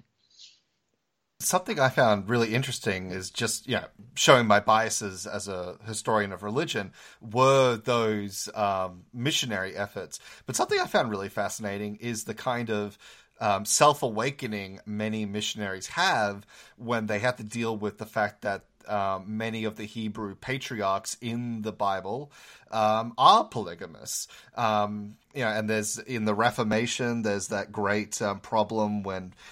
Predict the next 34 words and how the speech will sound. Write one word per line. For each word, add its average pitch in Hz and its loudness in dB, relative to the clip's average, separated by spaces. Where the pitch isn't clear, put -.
Prince 120 2
Philip, 120 2
uh, 110 0
tries 110 4
to 110 -8
take 117 -2
a 120 -6
second 117 -2
wife, 113 6
and 104 -2
Martin 107 4
Luther's 110 -2
like, 98 -2
"Whoa, 110 4
whoa, 107 6
whoa, 98 0
whoa." 92 -2
<laughs> - -
Um, 135 12
but, 139 10
uh, 143 8
could - -4
you 262 -4
talk - 2
more 151 10
about, 120 8
uh, 107 8
missionary 120 2
efforts - 0
to - 2
stop - 8
polygamy 120 2
and 104 4
also 104 4